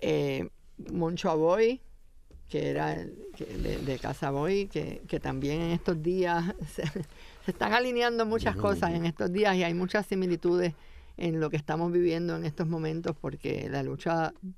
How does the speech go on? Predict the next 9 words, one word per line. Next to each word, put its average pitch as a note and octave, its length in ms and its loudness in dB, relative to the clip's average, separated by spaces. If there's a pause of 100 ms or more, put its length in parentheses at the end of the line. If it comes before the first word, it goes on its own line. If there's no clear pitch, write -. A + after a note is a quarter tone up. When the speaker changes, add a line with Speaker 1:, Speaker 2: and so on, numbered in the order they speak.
(440)
Speaker 1:
para D3+ 240 2
defender C#3+ 400 0
la D3+ 140 0
cultura D#3 380 0
puertorriqueña D#3+ 880 -2 (1300)
tiene F3 260 2
que - 80 0
arreciar F#3+ 480 4
ahora G3 480 4